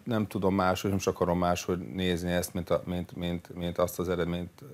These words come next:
amit, amit ott, ott elértünk. Én, én igenis azt gondolom, hogy a, az országoknak a jelentős része komolyan vette ezt a, ezt a, az eseményt, a, a Nemzetközi Olimpiai Bizottság komolyan veszi ezt az eseményt.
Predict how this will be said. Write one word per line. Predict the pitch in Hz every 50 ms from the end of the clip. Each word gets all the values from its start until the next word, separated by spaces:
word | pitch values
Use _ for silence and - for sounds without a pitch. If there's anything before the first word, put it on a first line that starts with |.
| - - - - -
amit, | - - 87 87 87 85 -
amit | - 87 90 87 -
ott, | 87 82 - - -
ott | - 87 78 -
elértünk. | 80 78 78 78 76 - - 87 85 95
Én, | 98 107
én | 113 - 107 107
igenis | 107 98 98 87 90 85 -
azt | 95 90 90
gondolom, | 95 90 92 92 90 87
hogy | 90 87 82
a, | 85 85 -
az | - 87 85 87
országoknak | 95 92 85 - 95 87 85 - - 85 80 - - - 80 80 85 76 - -
a | 82
jelentős | 90 92 90 85 82 82 - 87 -
része | 98 90 - 85 82
komolyan | - 92 90 87 87 87 87
vette | 87 90 87 - - 92
ezt | 90 87 - - -
a, | - 95 90 92 - - - - - - - - - - _ _ _
ezt | - 98 - - - -
a, | 98 95 92 87 65
az | 92 101
eseményt, | 98 92 - - 101 98 98 98 95 87
a, | 87 87 90 -
a | - 90
Nemzetközi | 95 95 92 92 80 - - 98 85 95
Olimpiai | 90 85 - 95 92
Bizottság | 82 85 85 78 - - 82 -
komolyan | - - 90 90 92 92 92
veszi | 92 87 - - -
ezt | 90 - -
az | 95 98
eseményt. | 98 92 - - 107 110 110 110 113 -